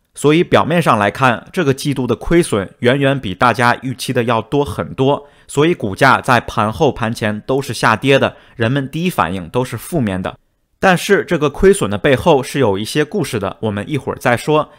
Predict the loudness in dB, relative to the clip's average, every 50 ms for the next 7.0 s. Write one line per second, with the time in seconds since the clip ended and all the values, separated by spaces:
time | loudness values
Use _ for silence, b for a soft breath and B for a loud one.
0 | b b -2 0 0 0 0 0 0 0 0 0 -2 -4 -4 -4 -2 -2 0 0
1 | 0 0 -2 0 -2 -2 -2 -4 -4 0 0 0 0 0 -4 -6 -6 -6 -4 -6
2 | -4 -4 -4 -8 -6 -2 0 0 0 -2 -6 _ _ _ _ _ _ _ _ _
3 | 0 2 4 4 4 2 0 0 0 0 0 0 0 2 2 2 2 0 -2 -2
4 | -6 -6 -4 -4 -2 -2 -2 -2 0 0 0 2 2 2 0 0 0 0 2 2
5 | 2 0 0 -4 -4 -4 -4 -2 -4 -4 -4 -4 0 0 0 0 0 -2 -2 -4
6 | -2 -2 -2 -4 -2 -2 -2 -2 -2 -6 -4 -4 -4 -2 0 -2 -2 -2 -2